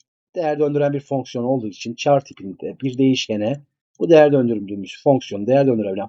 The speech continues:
fonksiyonu atayabiliyoruz. Ve dedik ki print response, yani answer'ımızı an-, argüman olarak buradaki fonksiyonumuza gönderelim ki ekrana vermiş olduğumuz cevabımızı basalım.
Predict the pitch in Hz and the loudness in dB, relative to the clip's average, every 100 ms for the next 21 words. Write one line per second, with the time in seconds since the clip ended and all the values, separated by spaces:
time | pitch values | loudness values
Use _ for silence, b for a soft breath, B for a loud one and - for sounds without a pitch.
0 | 156 147 131 107 120 - _ _ - 170 | 2 2 2 -2 -4 -4 _ _ 0 2
1 | 135 156 143 117 120 - - _ _ - | 6 6 6 2 0 -6 -18 _ _ -2
2 | 185 160 135 - 175 165 - 160 151 - | 2 2 0 0 4 4 6 4 4 2
3 | 117 107 - - - _ 151 117 104 - | 0 0 -8 -14 -18 _ 0 0 -2 -8
4 | _ _ - 160 170 - 110 98 87 - | _ _ 2 2 2 -4 -6 -6 -8 -6
5 | 131 151 147 147 151 127 117 127 101 110 | 0 2 2 2 4 4 2 2 0 -4
6 | _ _ _ _ - 202 151 113 107 147 | _ _ _ _ -14 -8 -8 -8 -10 -8
7 | 147 - _ _ - 175 147 - 113 101 | -8 -12 _ _ -6 -4 -4 -8 -12 -10
8 | 107 156 160 139 110 98 - 147 151 _ | -6 -2 -2 -2 -6 -10 -10 -6 -6 _
9 | _ - 190 160 113 123 147 151 147 - | _ -2 -2 0 0 0 4 4 2 -4
10 | 95 101 151 - 139 107 90 90 90 151 | -4 -4 -4 4 6 6 2 -8 -4 -4
11 | 165 _ _ - 175 156 101 110 | -4 _ _ 0 4 4 2 -6